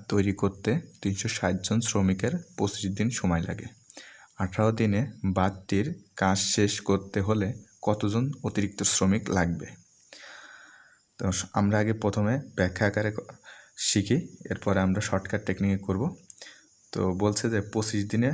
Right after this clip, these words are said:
বাঁধটি তৈরি করতে পারে তিনশো ষাট জন শ্রমিক। একদিনে করতে পারে অবশ্যই, তার মানে বেশি লোক লাগবে। তার মানে কি, একদিনে করতে পারে, বাঁধটি তৈরি করতে পারে তিনশো ষাট গুণ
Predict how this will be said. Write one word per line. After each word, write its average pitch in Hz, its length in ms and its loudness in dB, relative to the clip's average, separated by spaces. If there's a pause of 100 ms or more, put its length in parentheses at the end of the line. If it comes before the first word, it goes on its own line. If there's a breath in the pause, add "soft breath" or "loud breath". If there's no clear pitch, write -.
(100)
বাঁধটি 101 440 -2
তৈরি 104 260 0
করতে 101 340 -4
পারে 110 280 0 (140)
তিনশো 107 280 -2
ষাট 101 320 0
জন 98 120 2
শ্রমিক। 87 400 -2 (760 loud breath)
একদিনে 104 400 2
করতে 110 260 -2
পারে 110 160 2
অবশ্যই, 104 360 0
তার 101 160 0
মানে 104 180 0
বেশি 98 260 0
লোক 95 240 0
লাগবে। 90 300 0 (340)
তার 92 120 2
মানে 92 200 2
কি, 95 120 -4 (120)
একদিনে 101 400 0
করতে 107 320 -4
পারে, 110 280 0 (360 loud breath)
বাঁধটি 90 260 2
তৈরি 104 260 2
করতে 98 280 -2
পারে 107 220 -2
তিনশো 110 320 -4
ষাট 101 340 -2
গুণ 160 180 0